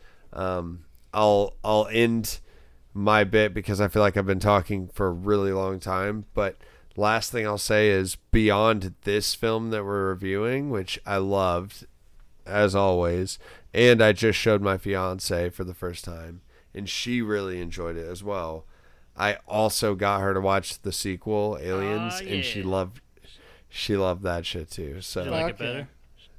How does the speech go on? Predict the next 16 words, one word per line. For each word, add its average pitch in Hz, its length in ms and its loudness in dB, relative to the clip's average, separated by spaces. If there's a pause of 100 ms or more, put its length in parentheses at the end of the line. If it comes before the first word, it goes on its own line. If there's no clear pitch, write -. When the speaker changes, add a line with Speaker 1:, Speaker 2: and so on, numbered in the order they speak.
(880)
Speaker 1:
Uh, 101 520 2
yeah, 104 240 2
I 92 120 0
think 90 220 -10
she - 120 -12
did. 67 200 -14
Speaker 2:
Hell 98 320 -8
yeah. 92 300 -14
Speaker 1:
She, 131 420 6
it's, 127 420 2
it's 127 260 -2
funny 113 280 4
because 110 340 0
at 92 140 -8
first, 101 560 -6 (720)
like, 98 420 -2